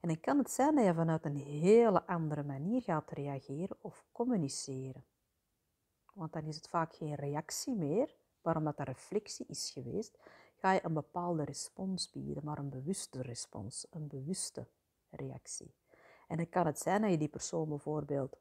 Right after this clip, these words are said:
daarop gaat aanspreken van, "Kijk, ik vind dat niet fijn als wij afspreken en jij komt niet opdagen, dan voel ik mij genegeerd of ik voel me dan onbelangrijk."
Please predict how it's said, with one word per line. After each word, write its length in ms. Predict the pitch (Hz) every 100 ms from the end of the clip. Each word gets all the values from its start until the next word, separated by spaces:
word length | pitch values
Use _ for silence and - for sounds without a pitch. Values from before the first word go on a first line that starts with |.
| -
daarop 280 | 156 147 -
gaat 160 | 139
aanspreken 600 | 131 143 160 - 190 -
van, 180 | - 143
"Kijk, 240 | 156 147
ik 140 | - -
vind 200 | 170 156
dat 100 | 143
niet 160 | 131
fijn 400 | - 127 135 214 - _ _ _ _ -
als 180 | 170 -
wij 100 | 180
afspreken 580 | 175 - - 185 180 -
en 80 |
jij 140 | 180 175
komt 280 | - 180 180
niet 140 | -
opdagen, 640 | 202 - - 202 214 247
dan 120 | 247 156
voel 200 | 143 139
ik 200 | - -
mij 220 | 151 139
genegeerd 600 | 135 131 120 170 214 -
of 80 | 151
ik 120 | -
voel 140 | -
me 100 | 156
dan 140 | 139 139
onbelangrijk." 720 | 127 123 123 165 196 262 _